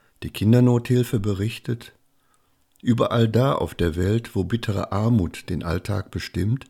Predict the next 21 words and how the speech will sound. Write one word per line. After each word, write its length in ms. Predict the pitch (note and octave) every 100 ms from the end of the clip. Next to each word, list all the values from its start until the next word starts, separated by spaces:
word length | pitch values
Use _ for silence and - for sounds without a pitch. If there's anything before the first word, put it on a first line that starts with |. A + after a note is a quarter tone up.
| _ _ - - - _
müssen 280 | A#2 A2+ A2
Kinder 380 | - A#2 A#2+ A#2
unter 320 | G#2 G2 G2
ausbeuterischen 1080 | F#2 A#2 - A#2+ A#2+ A2+ G#2+ G#2+ - A2+ G#2 -
und 200 | E2 D#2
gefährlichen 720 | E2+ - G2 G#2+ A2+ A2 F#2+
Bedingungen 520 | D#2+ F2+ G#2+ G#2+ G#2
schuften. 580 | - G#2 - - D2 - _ _ _ _ _ _ -
Auf 220 | F2+ -
Plantagen, 760 | - E2+ - F#2 G#2 G#2+ A#2 A#2
in 200 | - E2+
Bergwerken, 880 | F#2+ A2+ A2+ - G2 G2+ - A2 G2
Steinbrüchen, 960 | - - F#2+ G2+ A2+ G2+ G2 - G#2+ G#2 _ - - - - - -
auf 220 | G2 -
Müllkippen 800 | B2 D3 D3 A2+ G#2+ B2 C#3 C3
oder 300 | - F#2 G2 F#2+
als 140 | -
Bedienstete 680 | A2 F#2+ F#2+ A2+ - A#2+ A#2
in 140 | G#2
reichen 500 | G2 E2 F#2 - G2
Haushalten. 760 | F#2+ G2 - C#2+ C#2+ - C#2